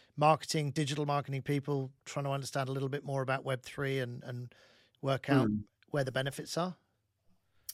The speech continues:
Speaker 2: Yeah, I, I, my main advice is to not, um, not just,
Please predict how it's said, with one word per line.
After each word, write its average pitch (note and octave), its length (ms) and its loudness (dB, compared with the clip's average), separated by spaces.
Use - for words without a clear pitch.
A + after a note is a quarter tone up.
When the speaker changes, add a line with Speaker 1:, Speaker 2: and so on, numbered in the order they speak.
Speaker 2:
Yeah, D3+ 460 12
I, C#3+ 180 10
I, D#3 160 8
my D3 220 4
main E3+ 300 6
advice B2 460 4
is A#2 120 -2
to - 80 -4
not, C3+ 440 2
um, A2+ 520 0
not C3+ 460 2
just, - 340 -4